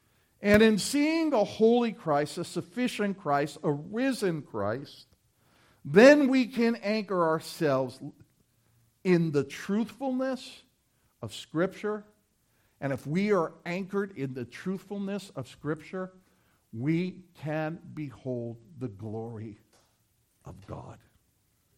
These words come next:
That's the thing. Oh, church, I really want, I really want us to get this. If we are anchored in the Scripture,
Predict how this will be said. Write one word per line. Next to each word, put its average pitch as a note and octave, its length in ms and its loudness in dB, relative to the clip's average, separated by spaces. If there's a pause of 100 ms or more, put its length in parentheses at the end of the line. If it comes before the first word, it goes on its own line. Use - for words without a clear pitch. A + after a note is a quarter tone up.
(580)
That's G#3 380 2
the E3+ 120 -8
thing. D3+ 540 -10 (180)
Oh, D3+ 460 -10
church, D#3+ 380 -6
I D#3+ 60 -4
really E3+ 420 -4
want, E3 340 -6 (340)
I - 40 -8
really G#3 400 0
want F3+ 320 0
us E3 160 -6
to A2+ 160 -16 (160)
get F3 280 0
this. - 200 -12 (260)
If C#3+ 140 2
we A#3+ 260 2
are G#3+ 160 4 (180)
anchored A#3+ 540 -2
in E3 160 -2
the C#3+ 100 -8
Scripture, - 920 -6